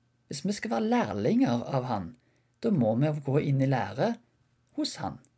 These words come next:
Kjenne han så godt at vi faktisk kan praktisere det han praktiserte. Det er det som er kjernen av det å være lærling. Jeg ønsker å invitere deg inn i en bønn, som jeg synes er veldig fin. Og den er sånn:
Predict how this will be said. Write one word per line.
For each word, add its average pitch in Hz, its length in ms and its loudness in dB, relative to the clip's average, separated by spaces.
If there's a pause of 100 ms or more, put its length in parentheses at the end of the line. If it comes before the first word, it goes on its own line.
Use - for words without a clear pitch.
(320)
Kjenne 190 460 -2
han 226 180 0
så 233 160 0
godt 262 380 -4 (340)
at 202 80 -6
vi 214 160 2
faktisk - 380 -6
kan 196 120 -2
praktisere 170 640 -4
det 214 140 0
han 110 180 -6
praktiserte. - 640 -6
Det 143 160 -6
er 139 80 -8
det 123 160 2
som 113 160 -4
er 117 80 -4
kjernen 110 480 -6
av 113 80 -12
det 107 140 -4
å 107 60 -6
være 120 140 -2
lærling. 151 280 -6 (2250)
Jeg 220 160 4
ønsker 208 200 -2
å 202 40 0
invitere 190 400 0
deg 185 140 -6
inn 160 100 0
i 147 80 4
en 139 80 2
bønn, 98 220 -6 (420)
som 247 160 2
jeg 339 120 0
synes - 140 -6
er 110 120 -4
veldig - 180 -10
fin. - 140 -20 (840)
Og 135 100 -4
den 139 220 4
er 107 120 0
sånn: - 200 -12